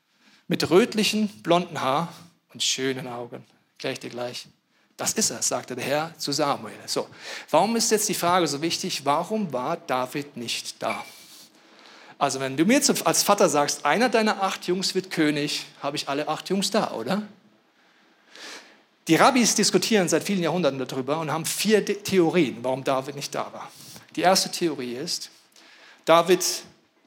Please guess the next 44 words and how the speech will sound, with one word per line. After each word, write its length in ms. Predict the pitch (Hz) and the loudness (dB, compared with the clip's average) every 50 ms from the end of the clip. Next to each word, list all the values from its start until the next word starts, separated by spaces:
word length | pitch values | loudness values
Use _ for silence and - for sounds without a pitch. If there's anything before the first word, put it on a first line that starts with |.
| _ - | _ 0
denken 260 | 180 170 170 175 160 - | 0 2 2 0 -2 -2
viele 300 | - 175 170 165 139 139 | -4 -2 0 0 2 2
Rabbis, 320 | 139 143 160 156 - - | 2 2 2 0 0 0
war 80 | 151 147 | -2 -4
ein 80 | 147 | -4
uneheliches 540 | - 165 156 156 147 147 143 143 147 - - | -6 -6 -4 -2 -2 -2 -2 -2 -4 -4 -2
Kind. 320 | - 180 139 104 - - - _ _ _ _ _ _ _ _ - _ _ _ _ _ _ - - | -2 -4 -4 -4 -10 -16 -18 _ _ _ _ _ _ _ _ -20 _ _ _ _ _ _ -12 -6
Es 80 | - - | -2 -2
haben 140 | 156 156 160 | -2 -2 0
viele 180 | 202 220 220 | 2 2 4
Quellen, 380 | 214 214 - 190 196 190 170 165 | 2 4 4 4 4 4 4 4
die 80 | 160 160 | 4 4
darauf 180 | 147 139 - | 4 4 2
hinweisen, 500 | 226 240 208 151 139 143 143 139 113 117 - - - - - - - - - - _ | 2 2 4 4 2 2 2 0 -2 -4 -6 -10 -16 -20 -20 -20 -20 -20 -20 -10 _
dass 240 | - 143 - - | -4 -2 -2 2
David 480 | - 180 170 196 190 208 202 202 - - - - - - - | 4 4 6 6 6 4 2 2 0 -4 -6 -10 -16 -10 -6
die 80 | 175 156 | -4 0
gleiche 320 | - 175 170 170 160 165 | 2 4 4 4 2 2
Mutter, 300 | 156 180 190 - 160 139 | 2 0 2 4 4 4
aber 160 | 139 135 151 | 4 2 -2
nicht 120 | 156 151 - | -4 -2 -4
den 80 | 160 | -2
gleichen 220 | 143 143 139 135 127 | 0 0 0 0 -2
Vater 380 | - - 110 98 - 104 92 | -4 -6 -6 -6 -8 -12 -14
hatte. 160 | - - - 117 - _ - - - - - _ _ _ _ _ _ - - - - - - - - - - - | -12 -16 -18 -18 -20 _ -20 -20 -20 -20 -20 _ _ _ _ _ _ -20 -20 -20 -20 -20 -20 -20 -20 -20 -16 0
Also 200 | - 160 170 180 | 2 4 6 8
wenn 100 | 226 226 | 6 6
ein 60 | 233 | 6
uneheliches 360 | 302 302 294 277 226 170 - | 4 4 6 6 6 4 6
Kind 220 | - 285 302 254 208 | 6 4 4 8 6
wäre, 100 | 226 214 | 6 6
würde 100 | 202 226 | 6 4
das 120 | 214 - - | 2 4 4
verstehen, 400 | 196 - - - 262 277 269 202 | 4 2 4 6 6 6 6 6
warum 180 | 202 214 214 208 | 6 6 6 4
der 80 | 185 | 4
Vater 260 | - - 208 214 214 | 4 4 4 4 4
sagt, 240 | 190 214 214 208 214 | 4 4 4 4 4
„Den 80 | 208 196 | 2 4
lasse 180 | 196 190 180 | 4 2 2
ich 60 | 165 175 | 0 -2
mal 140 | 170 151 | -2 0
weg. 160 | 139 135 135 - | 0 0 -2 -2
Gell? 200 | 143 165 190 | -4 -4 -4